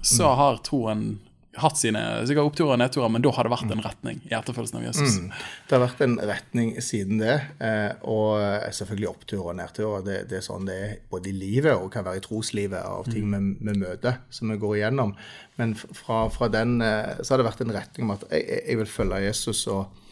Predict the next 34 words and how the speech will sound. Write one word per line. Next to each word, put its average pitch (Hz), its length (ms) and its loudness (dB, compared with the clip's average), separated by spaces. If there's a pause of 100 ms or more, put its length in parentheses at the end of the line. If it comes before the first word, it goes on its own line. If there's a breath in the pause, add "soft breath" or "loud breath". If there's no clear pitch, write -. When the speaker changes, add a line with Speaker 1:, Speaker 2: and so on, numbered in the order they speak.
(400 loud breath)
Speaker 2:
eh, 95 1040 -4 (120)
det, 98 560 -4
det - 80 -12
finnes 104 220 -4
ingen 95 140 -4
annen 98 180 -8 (280)
ting 98 160 -6
jeg 101 160 -2
vil 98 260 -2
egentlig 107 400 -6 (380)
med 95 220 -6
det, 104 140 -6 (280)
eh, - 240 -12
enn, - 120 -4
Speaker 1:
Mm. 98 60 -6
Speaker 2:
enn 98 100 -4
det. 104 200 -8
Så 135 160 -6
det, 123 240 2 (880 loud breath)
det 151 80 6
har 151 80 8
vært - 280 -8 (100)
både 139 160 6
retningsgivende 147 720 2
og, 127 160 -2
og 127 80 -2
styrende 120 560 0
for, 107 280 0
for - 220 -4
de 110 160 0
valgene 104 380 2
som 104 120 -2
er 98 80 0
tatt, - 400 -2